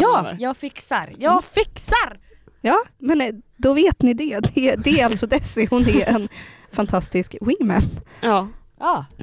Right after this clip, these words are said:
Speaker 3: Så hör av er. Hon kan både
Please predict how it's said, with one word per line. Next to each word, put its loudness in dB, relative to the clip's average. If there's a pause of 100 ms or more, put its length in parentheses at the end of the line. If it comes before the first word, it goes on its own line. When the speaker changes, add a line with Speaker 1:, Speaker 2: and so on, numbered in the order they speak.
(580)
Speaker 3:
Så 2
hör 2
av 2
er. -4
Hon -4
kan 0
både 2